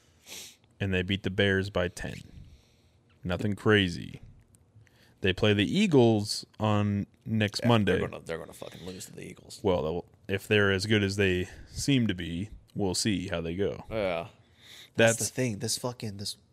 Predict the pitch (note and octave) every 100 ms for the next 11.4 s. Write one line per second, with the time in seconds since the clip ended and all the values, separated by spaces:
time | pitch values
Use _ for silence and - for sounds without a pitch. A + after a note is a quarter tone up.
0 | _ - A2+ - A#2 G#2+ A#2 - - C2+
1 | - - - - - - - - _ -
2 | G#2 - G1+ G1+ - C3 F3 B2 - -
3 | C#3 E3 F#2+ - - F#2 E2+ - _ _
4 | _ _ _ _ - - - - - -
5 | _ - - - - - - - - -
6 | - - - A#2+ C#3 C3+ C3 C#3 - C3+
7 | C#3 C#3+ C3 C#3 - C3+ D3 D#3 D3+ G2+
8 | G#2+ - - - A#2 G2+ F#2 A#2+ A#2 A#2
9 | B2+ - B2 A2 F#2 F2+ F2+ F#2+ A2+ A#2
10 | - G#2 F#2 F#2 A2 - F#2 F2+ - G#2+
11 | F#2+ G#2+ F2+